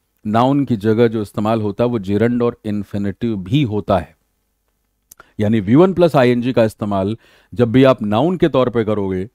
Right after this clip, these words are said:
तो आप उसे क्या कहोगे? That will be called gerund। वो सब्जेक्ट और ऑब्जेक्ट दोनों का काम करता हुआ नजर आएगा।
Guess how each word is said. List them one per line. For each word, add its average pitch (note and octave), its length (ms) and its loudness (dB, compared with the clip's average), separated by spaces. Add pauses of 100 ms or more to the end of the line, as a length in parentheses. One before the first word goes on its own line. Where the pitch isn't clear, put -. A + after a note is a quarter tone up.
(120)
तो A#2 60 -6
आप A#2 160 2
उसे A#2 200 -4
क्या B2 200 2
कहोगे? A2 520 -4 (300)
That A2 240 2
will A2 160 -4
be G#2 140 -2 (120)
called F#2+ 400 -2 (380)
gerund। G2+ 400 -2 (360)
वो A2+ 60 -6
सब्जेक्ट A2 540 -2
और A2+ 80 -2
ऑब्जेक्ट G#2+ 380 -2
दोनों G#2 300 -6
का G2+ 100 -2
काम G2 300 -6 (140)
करता A#2 260 0
हुआ G2 240 -2
नजर A#2+ 340 0
आएगा। F2+ 360 -4